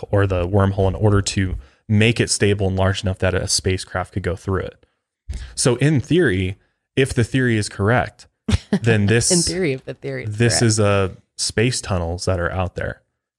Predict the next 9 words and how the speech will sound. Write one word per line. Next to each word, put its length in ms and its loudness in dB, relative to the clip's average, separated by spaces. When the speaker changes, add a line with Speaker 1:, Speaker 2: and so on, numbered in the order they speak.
Speaker 1:
that 280 0
will 440 4
transport 580 -2
you 140 0
to 140 -4
another 280 -2
place 300 -4
in 80 -10
time. 380 -8